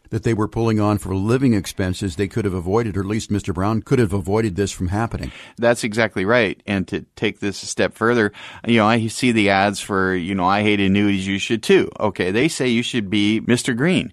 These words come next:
Speaker 1: Mm-hmm.
Speaker 2: You should always put your money in the market. And if the sequence of return risk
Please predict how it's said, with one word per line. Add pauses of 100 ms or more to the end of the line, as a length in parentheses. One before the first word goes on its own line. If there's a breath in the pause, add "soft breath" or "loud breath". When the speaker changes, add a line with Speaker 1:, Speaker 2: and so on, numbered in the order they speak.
(100)
Speaker 1:
Mm-hmm.
Speaker 2:
You
should
always
put
your
money
in
the
market. (280 loud breath)
And
if
the
sequence
of
return
risk